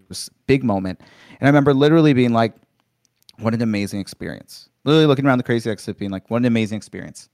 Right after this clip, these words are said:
Got to be a part of an incredible show. This show is, like, really starting to build momentum. I got to be a part of it. How cool."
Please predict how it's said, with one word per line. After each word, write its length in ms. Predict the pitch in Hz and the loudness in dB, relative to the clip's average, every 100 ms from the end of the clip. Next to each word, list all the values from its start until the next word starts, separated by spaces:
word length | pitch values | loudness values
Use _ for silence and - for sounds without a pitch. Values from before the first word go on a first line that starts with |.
| _ | _
Got 120 | - 123 | -6 -2
to 60 | |
be 60 | 131 | -2
a 20 | |
part 200 | - 110 | -2 -2
of 60 | 98 | -2
an 60 | |
incredible 340 | 98 131 135 135 | -4 -2 -2 -2
show. 240 | - 107 | -2 -2
This 100 | 104 | -2
show 160 | - 113 | -4 -4
is, 80 | 95 | -4
like, 160 | - | -6
really 160 | 110 139 | -2 -2
starting 260 | - 135 127 | 0 -2 2
to 20 | |
build 140 | 127 | 0
momentum. 520 | 120 110 95 - 92 - _ _ - | 0 -2 -6 -8 -10 -10 _ _ -8
I 100 | 101 | -4
got 140 | 98 | -4
to 60 | 101 | -6
be 60 | |
a 40 | 95 | -8
part 200 | 80 67 | -8 -10
of 100 | - | -12
it. 120 | - | -18
How 160 | - 95 | -8 -8
cool." 280 | - 80 | -8 -14